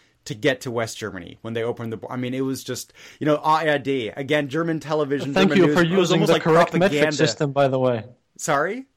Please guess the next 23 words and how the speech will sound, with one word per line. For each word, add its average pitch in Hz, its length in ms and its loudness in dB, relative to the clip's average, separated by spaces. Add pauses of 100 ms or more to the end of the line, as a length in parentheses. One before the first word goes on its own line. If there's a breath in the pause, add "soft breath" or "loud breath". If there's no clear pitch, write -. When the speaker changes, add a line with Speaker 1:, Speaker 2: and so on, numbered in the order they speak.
(280)
Speaker 2:
Thank 196 200 4
you 180 100 6
for 151 120 2
using 160 300 4
the 139 80 0
correct 143 480 2
and 131 160 0
nice 143 380 0
metric 151 340 0
system, 113 380 -6
by 104 120 -4
the 101 120 -6
way. 98 200 -2 (260 loud breath)
Speaker 1:
Oh, 139 300 0
yeah. 135 280 -4 (140)
Speaker 2:
<laughs> 392 260 2 (220)
Speaker 1:
Uh, 135 480 0 (240)
hundreds 214 400 -2
of 175 100 -2
miles, 151 560 0
I 170 120 -8
meant 147 220 -6
to, 135 140 -16